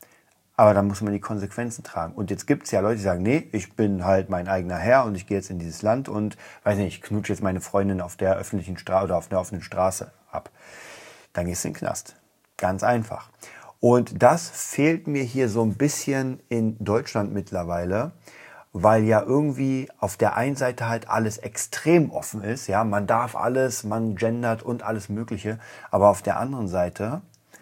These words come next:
hat das einen ganz bösen Beigeschmack, weil mir kommt's vor, als würden genau die Leute, die eigentlich alles offen haben wollen, zu extrem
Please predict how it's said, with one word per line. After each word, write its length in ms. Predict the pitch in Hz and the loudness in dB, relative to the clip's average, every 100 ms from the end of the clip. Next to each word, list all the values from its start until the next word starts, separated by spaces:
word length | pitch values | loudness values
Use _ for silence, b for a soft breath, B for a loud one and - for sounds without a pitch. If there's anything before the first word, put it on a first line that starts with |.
| B B B B B B _ _ _ 104 | B B B B B B _ _ _ 2
hat 180 | 113 | 2
das 140 | 120 107 | 2 0
einen 80 | 110 | 4
ganz 240 | 131 151 | 4 2
bösen 380 | - 127 113 107 | -2 -2 -2 2
Beigeschmack, 720 | 104 117 104 - 98 110 - | 2 2 0 -4 -6 -6 -4
weil 100 | 95 | -2
mir 140 | 98 | -2
kommt's 320 | 95 107 95 - | -2 -4 -4 -6
vor, 240 | - 123 | 2 4
als 160 | 113 95 | 2 -2
würden 160 | 104 | -2
genau 460 | 95 101 110 143 165 | -2 0 0 0 -2
die 120 | 156 | -8
Leute, 320 | 151 135 110 | -8 -8 -10
die 160 | - - | -12 -6
eigentlich 400 | 113 110 98 - | -6 -6 -8 -4
alles 400 | 117 143 143 - - | 0 0 -2 -8 -2
offen 340 | 127 120 127 92 | -2 -2 -4 -2
haben 260 | 92 90 | -2 -2
wollen, 440 | 90 95 120 165 b b b b b b b b | -4 -4 -4 -6 b b b b b b b b
zu 220 | - 170 | -6 -6
extrem 800 | - - - - 127 127 131 127 | -6 -8 -8 -6 0 0 0 -6